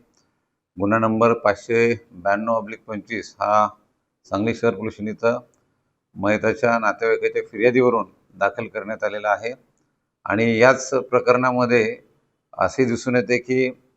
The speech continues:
या, अ, मारामारीची घटना चालू असताना आरोपीला सुद्धा त्या ठिकाणी, अ, स्टॅबिंग झालेलं आहे, यामधील एका आरोपीला, आणि आज सकाळी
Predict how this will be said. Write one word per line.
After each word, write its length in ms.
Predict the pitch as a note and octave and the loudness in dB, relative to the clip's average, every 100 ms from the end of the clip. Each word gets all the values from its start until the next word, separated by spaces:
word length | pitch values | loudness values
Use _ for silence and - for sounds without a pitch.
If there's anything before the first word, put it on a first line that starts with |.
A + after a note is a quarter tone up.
| - | -6
या, 380 | A2 A#2 A#2 A#2+ - - _ | 4 6 8 6 -2 -14 _
अ, 260 | G#2+ G#2+ | -4 -4
मारामारीची 580 | G#2+ A2+ A#2 A#2+ A#2 A#2 | 0 4 4 4 2 -2
घटना 320 | G#2+ G#2+ A#2 | -2 -4 -6
चालू 280 | A#2 A2+ A#2 | -4 -2 0
असताना 380 | A2+ - B2 A2 E2+ _ _ _ _ _ _ - | -2 0 2 2 0 _ _ _ _ _ _ 0
आरोपीला 800 | G2+ A#2+ A#2+ B2+ B2+ B2+ C3 | 4 6 4 4 6 8 6
सुद्धा 300 | B2+ A2+ A2+ | 2 -2 0
त्या 140 | B2 B2 | 2 2
ठिकाणी, 640 | B2 - A#2 A#2+ B2 B2 _ | 0 -4 -4 -2 -6 -8 _
अ, 320 | G#2+ A2 G#2+ G#2 - | -4 -2 0 -2 -10
स्टॅबिंग 480 | - - A2 A2+ B2 | -20 0 2 4 2
झालेलं 340 | A2+ A2 A2+ | 2 2 4
आहे, 380 | A2+ G2+ B2 C3+ _ - | 4 2 -2 -10 _ -4
यामधील 360 | A2 A#2 A2+ | -2 -2 0
एका 200 | A2 B2 | 2 6
आरोपीला, 400 | A#2+ A2+ G#2+ A2 C3 _ _ _ _ _ _ | 6 4 0 -8 -10 _ _ _ _ _ _
आणि 380 | F2+ G#2 A2 A2+ - | -4 0 0 -2 2
आज 300 | A2 A#2+ A2+ | 4 4 2
सकाळी 640 | A#2+ - A2+ B2+ B2+ A2 | -2 -2 0 2 4 0